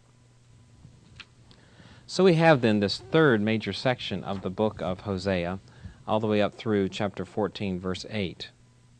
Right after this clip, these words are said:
Now this brings us then to the New Testament use of Hosea. And we need to pause for a moment and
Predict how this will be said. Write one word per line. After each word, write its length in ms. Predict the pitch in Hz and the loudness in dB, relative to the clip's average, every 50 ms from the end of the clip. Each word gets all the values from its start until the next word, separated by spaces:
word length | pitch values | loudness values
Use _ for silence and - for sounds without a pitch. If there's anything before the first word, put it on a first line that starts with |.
| _ _ _ _ _ _ _ _ _ _ _ _ - - - - - - - - _ _ | _ _ _ _ _ _ _ _ _ _ _ _ -20 -20 -20 -20 -20 -20 -20 -20 _ _
Now 120 | - 120 123 | -4 -2 2
this 200 | 160 196 190 - | 2 2 2 0
brings 360 | - - 151 147 143 123 120 | 0 0 2 2 2 2 -2
us 100 | 107 - | -4 -4
then 300 | - 120 113 110 110 104 | -2 -2 -2 0 -2 -2
to 240 | - - 117 107 101 | -4 -2 -2 -2 -2
the 340 | 104 104 98 92 87 80 - _ _ _ - | 0 0 0 0 -2 -4 -8 _ _ _ -10
New 260 | 110 104 113 135 151 | -6 -2 0 0 0
Testament 580 | 139 - - - - - - - 107 95 - 64 | 0 0 0 0 0 0 -2 -4 -6 -6 -6 -8
use 360 | 87 104 117 117 104 - - | -6 -4 -4 -4 -4 -4 -8
of 100 | 92 - | -8 -6
Hosea. 640 | - 98 90 85 90 92 85 78 71 - - 87 - _ _ _ _ _ _ - - - - - - _ - | -4 -4 -4 -4 -4 -4 -4 -4 -6 -10 -12 -14 -18 _ _ _ _ _ _ -20 -20 -20 -20 -20 -20 _ -12
And 300 | - 110 110 110 110 104 - _ _ _ _ _ _ - | -6 -4 -4 -4 -4 -6 -10 _ _ _ _ _ _ -6
we 140 | 143 139 | -2 0
need 160 | 156 170 160 120 | 2 2 2 0
to 60 | 110 | -4
pause 340 | - - - 160 160 151 - | -6 -2 0 2 2 2 2
for 120 | - 123 | 0 -2
a 20 | |
moment 320 | 110 104 98 98 101 92 69 | 0 0 0 -2 -4 -6 -6
and 280 | 101 104 101 98 95 | -6 -6 -6 -6 -8